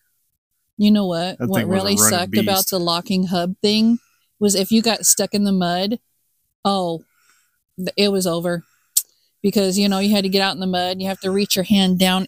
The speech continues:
Speaker 1: in there and literally try to turn it in the mud.
Speaker 2: Yeah.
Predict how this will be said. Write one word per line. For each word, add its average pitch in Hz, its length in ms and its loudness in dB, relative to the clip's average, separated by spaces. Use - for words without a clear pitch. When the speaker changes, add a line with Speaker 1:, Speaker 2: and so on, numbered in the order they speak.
Speaker 1:
in 202 220 6
there 180 340 0
and 202 200 6
literally 196 380 2
try 196 320 -2
to 180 80 -4
turn 196 460 0
it 175 200 -4
in 196 280 4
the 185 60 2
mud. 160 380 -2
Speaker 2:
Yeah. 117 520 0